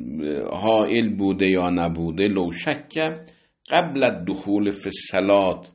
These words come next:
فی حدوث حائل. فرض بفرمایید یه آدم نابینا هست یا مثلاً، اه، هوا، اه، ظلمانی است نمی‌بینیم، ولی می‌دونیم که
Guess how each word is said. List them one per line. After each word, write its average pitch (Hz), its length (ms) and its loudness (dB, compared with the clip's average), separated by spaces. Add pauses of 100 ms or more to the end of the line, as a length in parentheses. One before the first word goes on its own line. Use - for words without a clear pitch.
(600)
فی 113 440 0
حدوث 110 720 0
حائل. 92 1000 0 (1300)
فرض 131 300 4
بفرمایید 123 420 2
یه 113 100 4
آدم 110 380 -2
نابینا 95 640 -2
هست 107 360 -4
یا 85 160 0
مثلاً، 82 720 -4 (480)
اه، 82 320 -4
هوا، 80 600 0 (360)
اه، 76 460 -6
ظلمانی 90 720 -2
است 98 220 -8
نمی‌بینیم، 107 680 -2
ولی 131 200 4
می‌دونیم 139 720 -2
که 107 520 -6